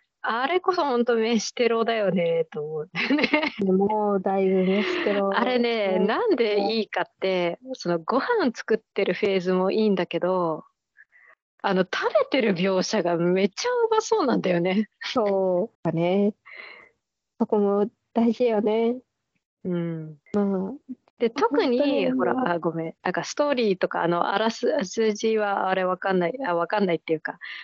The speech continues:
Speaker 1: キャラクターの名前とかは全然覚えてないんだけど、その食べてるさ、側がこう、いちいちこ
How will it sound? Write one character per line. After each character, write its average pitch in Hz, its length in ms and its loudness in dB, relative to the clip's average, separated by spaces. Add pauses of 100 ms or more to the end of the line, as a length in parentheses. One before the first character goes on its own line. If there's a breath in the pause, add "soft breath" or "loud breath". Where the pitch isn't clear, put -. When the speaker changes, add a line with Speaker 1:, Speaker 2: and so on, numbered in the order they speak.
(200 loud breath)
Speaker 1:
キ - 80 -4
ャ 226 40 2
ラ 233 80 0
ク - 80 -6
タ 240 100 0
ー 226 40 2
の 220 60 2
名 208 120 0
前 208 180 0
と 208 100 0
か 175 120 -2
は 160 240 -2
全 180 240 2
然 185 160 0
覚 175 200 0
え 175 60 -2
て 170 100 -4
な 160 100 0
い 160 60 0
ん - 20 -4
だ 151 100 -6
け - 100 -8
ど、 - 300 -8 (100)
そ - 160 -12
の 170 140 -6
食 - 200 -4
べ 370 100 4
て 277 180 2
る 202 160 4
さ、 180 720 -2 (600 loud breath)
側 160 260 -2
が 165 120 -2
こ - 180 -2
う、 - 80 0
い - 100 0
ち - 160 -2
い 415 100 4
ち 226 160 0
こ 214 300 0